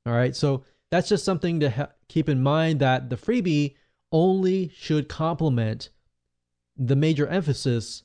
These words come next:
which is the webinar itself. Otherwise, you will actually get lower conversions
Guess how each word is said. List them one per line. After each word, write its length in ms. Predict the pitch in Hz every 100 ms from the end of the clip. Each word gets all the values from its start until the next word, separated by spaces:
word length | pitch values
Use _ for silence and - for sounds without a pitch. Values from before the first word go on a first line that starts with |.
| _ _ _ _ -
which 180 | 131 135
is 140 | 139
the 80 | 131
webinar 380 | 123 120 120 110
itself. 420 | - 123 - - _ _ _ _ _ _ _ -
Otherwise, 960 | 190 220 165 143 139 135 135 - - _ _ -
you 280 | 131 139
will 200 | 135 127
actually 440 | 127 135 - 131 120
get 300 | 104 131 123
lower 440 | 123 123 143 143
conversions 960 | - 117 110 165 165 131 120 113 110